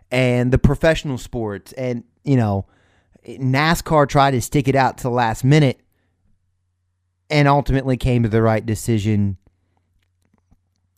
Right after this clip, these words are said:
A-, and so, again, I just want to, I just want to remind people that at the end of the day, as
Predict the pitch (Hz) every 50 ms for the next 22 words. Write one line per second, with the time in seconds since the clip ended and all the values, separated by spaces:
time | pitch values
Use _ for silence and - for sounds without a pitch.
0 | _ - - _ - 135 143 - 139 139 139 - - 156 143 131 98 131 156 160
1 | 147 139 - 127 139 139 131 147 135 - - 120 131 131 131 - - - - 135
2 | 127 120 113 110 104 98 92 - _ _ _ _ _ _ _ _ _ _ _ _
3 | _ _ _ _ - - - _ _ _ _ _ _ _ _ _ - 151 160 170
4 | 170 226 - 294 294 262 202 156 135 127 127 135 151 156 165 170 - 170 175 170
5 | - 175 180 180 170 - _ _ _ _ _ _ _ _ _ _ _ _ _ _
6 | _ _ _ _ _ _ _ _ - 143 120 139 151 151 147 143 135 - - -
7 | - - - - - - _ _ _ _ _ _ _ _ _ _ _ _ _ _
8 | _ _ _ _ _ _ _ _ _ _ _ _ _ _ _ _ _ _ - 156
9 | 170 - - 156 151 165 185 185 175 156 120 131 156 160 160 160 147 139 139 135
10 | 117 - - -